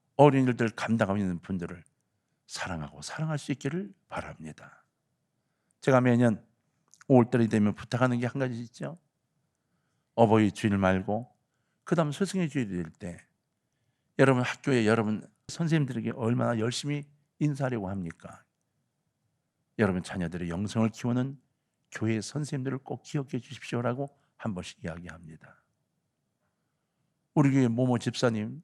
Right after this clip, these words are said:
누구라고 말은 할 수 없지만 한 해도 빠지지 않고 자기 자녀들의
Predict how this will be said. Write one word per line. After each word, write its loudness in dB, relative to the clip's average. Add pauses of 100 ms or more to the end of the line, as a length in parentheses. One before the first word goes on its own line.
(120)
누구라고 -2
말은 -2
할 -2
수 -12
없지만 -8 (1400)
한 -4
해도 2
빠지지 0
않고 0
자기 -2
자녀들의 -2